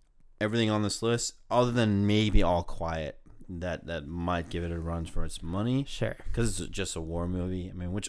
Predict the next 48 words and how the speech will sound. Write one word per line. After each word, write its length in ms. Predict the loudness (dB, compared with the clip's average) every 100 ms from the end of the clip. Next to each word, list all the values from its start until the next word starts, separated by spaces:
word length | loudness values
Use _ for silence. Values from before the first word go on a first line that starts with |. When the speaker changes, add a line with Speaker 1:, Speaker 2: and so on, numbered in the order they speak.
| -4
Speaker 1:
also 400 | -4 -2 -4 -4
Avatar 500 | -2 -2 -4 -6 -10 -10
is 320 | -10 -10 -10 -12
as 160 | -12
well. 500 | -8 -6 -4 -4 -6 -2 4 8 10 10 10 6 2
Speaker 2:
It's, 380 | 8 10 10 4
it's 180 | 0 2
true. 440 | 6 8 8 4 2
Speaker 1:
With, 340 | 4 6 8
uh, 240 | 8 6 4
you 140 | 2
know, 240 | 0 -2 -2
a 40 |
l-, 240 | -2 -2 -2
a 40 |
little 200 | -2 0
bit 120 | 0 0
more 200 | 0 -2
of 100 | -2
an 100 | -4
environmentalist 880 | -4 -4 -4 -4 -4 -4 -4 -6 -6 -6
tint. 360 | -4 -4 -8 -14 -6
But, 460 | -2 -2 -4 -10 -14 -12 -10 -8 -8 -12 -14 -16 -16 -16 -12 4
yeah, 260 | 6 6
I 100 | 6
think 380 | 8 8 8 4
that 200 | 2 2
just, 380 | 2 0 0 -2 -4 -8 -6 -4
I 120 | 0
think 180 | 2 4
that's 200 | 4 8
where 160 | 10 10
the 100 | 4
Academy 340 | 2 0 0
is 80 | 0
gonna 220 | -2 -2
land 320 | -2 -2 -2 -2
in. 260 | -4 -6 -4
And 120 | -4
I, 320 | -2 -2 0 4
I 20 |
don't 220 | 6 6
think 200 | 6 6
Avatar 380 | 6 2 0 2
walks 300 | 4 8 8
away 100 | 6
with 140 | 4
nothing. 580 | 0 -2 -2 -2 0 0